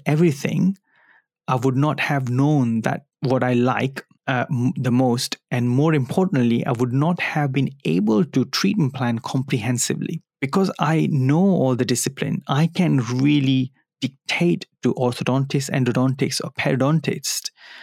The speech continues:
that, you know, I want this end result, because I know that it is achievable and I've done it before. So I can really tell them, and I can really become the conductor of the os-, orchestra. And this is what I tell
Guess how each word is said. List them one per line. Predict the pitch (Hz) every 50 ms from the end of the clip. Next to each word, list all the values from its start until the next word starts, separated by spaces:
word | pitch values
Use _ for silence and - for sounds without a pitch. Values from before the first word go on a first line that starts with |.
| - - - _ -
that, | 135 123 113 123 - - -
you | - 127
know, | 127 131 131
I | - - 139 131 143 147
want | 131 120 120 123 135 139 135 127 127
this | 113 135 131 127 - - - - - -
end | 139 127 123 120 110
result, | 117 107 101 127 120 - 135 - - _ _ _ _
because | - 143 139 175 151 - - -
I | 160 160
know | 156 156 151 165 180 185
that | 151 - -
it | 139 123
is | 139 127 -
achievable | 135 113 - - - - 170 160 180 170 151 165 165 175 - - -
and | 135 120 120
I've | 151 131 123 117 - - -
done | - 127 139 160
it | 180 170
before. | - 175 170 - - 180 190 226 - _ _ _
So | - - - 131 127 120 -
I | - 131 131
can | 135 - 139 131 127
really | 123 147 165 170 175 180 - _
tell | - - - 165 156 160
them, | 143 123 113 120 127 - - _ - _ - - -
and | 139
I | 135 135
can | 139 - 151 143 131
really | 123 127 175 202 214 208
become | 170 151 139 139 - - 160 147 147 139 131
the | 143
conductor | 139 - 131 120 117 117 110 160 - - - 156 135 -
of | - 127 117
the | - -
os-, | - 131 135 - - - -
orchestra. | 143 131 139 139 - 135 - - - - - 139 - - - - - - - - _ _ _ _ _ -
And | 175 165
this | 190 233 - -
is | - -
what | - 226 214
I | 202 175 165 -
tell | - - - 165 151 - -